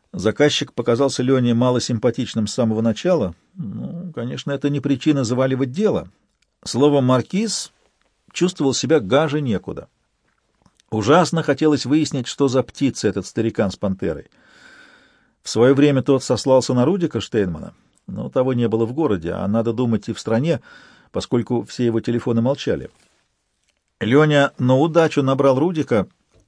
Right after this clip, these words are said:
Он почти не сомневался, что услышит голос автоответчика. Но нет, ответил ему сам заспанный Рудик. "Маркиз, ты, что ли?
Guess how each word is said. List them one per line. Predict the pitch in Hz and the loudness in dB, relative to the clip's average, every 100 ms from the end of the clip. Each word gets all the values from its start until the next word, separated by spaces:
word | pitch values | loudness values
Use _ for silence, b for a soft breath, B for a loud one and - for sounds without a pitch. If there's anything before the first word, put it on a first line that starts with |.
| _ _ - | _ _ -4
Он | 107 | -4
почти | 101 113 - 135 | 0 -2 -2 -2
не | 117 | 0
сомневался, | 104 127 147 135 90 87 | 0 -2 0 0 0 -6
что | - 101 | -4 -4
услышит | 98 110 107 98 | -4 -6 -6 -4
голос | 107 98 92 | -2 -2 -4
автоответчика. | 101 - 101 101 143 - - 92 b b b b b b b _ _ _ | -8 -4 -4 -2 -4 -6 -6 -6 b b b b b b b _ _ _
Но | 113 190 | 2 4
нет, | 240 208 208 - _ _ _ _ | 6 4 0 -14 _ _ _ _
ответил | 110 113 147 226 208 | -4 2 2 4 2
ему | 151 165 202 | 4 2 2
сам | - 170 190 | 4 4 4
заспанный | 127 170 - 175 | 2 0 0 0
Рудик. | 165 147 147 - _ _ _ _ _ _ _ _ _ | 2 0 -2 -8 _ _ _ _ _ _ _ _ _
"Маркиз, | 123 143 127 92 | 0 2 0 -2
ты, | 196 | -2
что | 190 98 | -2 -2
ли? | 78 | -4